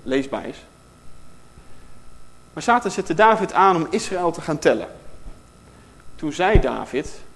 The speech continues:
tot Joab, dat is de legeroverste, en tot de overste van het volk, "Gaat Israël tellen, van Beersheba tot Dan,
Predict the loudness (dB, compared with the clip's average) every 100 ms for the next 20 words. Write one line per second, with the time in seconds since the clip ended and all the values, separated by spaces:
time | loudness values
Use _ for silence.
0 | -8 -8 -2 0 2 0 -2 -8 -14 -18
1 | -20 -12 -8 -8 -10 -20 -16 -14 -12 -12
2 | -8 -2 0 0 -4 -6 -8 -12 -12 -16
3 | -20 -20 -20 -20 -20 -20 -16 -8 -8 0
4 | 2 4 6 6 4 -2 -2 -2 -2 -2
5 | 0 0 -4 -6 2 4 2 -2 -8 -4
6 | -4 0 0 2 2 -2 -10 -6 -2 -2
7 | -4 -14 -20 -20 -20 _ -16 -14 -14 -18
8 | -20 _ -10 -6 2 2 4 2 4 6
9 | 4 2 -6 -16 -8 -4 2 2 2